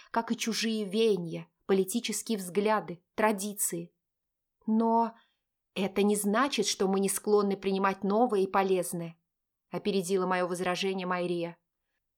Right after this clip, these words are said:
Но мы не даём развратить наше мировоззрение потоками отрицательных частот, исходящих от потерянных Тесс, поддерживающих связь с прошлым.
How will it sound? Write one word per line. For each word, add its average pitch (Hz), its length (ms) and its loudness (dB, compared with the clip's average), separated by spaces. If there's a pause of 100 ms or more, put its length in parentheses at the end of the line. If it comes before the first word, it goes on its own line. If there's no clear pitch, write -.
(180)
Но 208 240 4
мы 214 160 4
не 240 140 6
даём 226 500 4
развратить 208 640 0
наше 220 320 0
мировоззрение 220 760 2
потоками 214 580 0
отрицательных 214 760 -2
частот, 254 560 -2 (320)
исходящих 208 840 2
от 196 140 -4
потерянных 202 640 2
Тесс, - 360 -2 (300)
поддерживающих 214 880 2
связь 202 320 0
с - 80 -6
прошлым. 202 580 0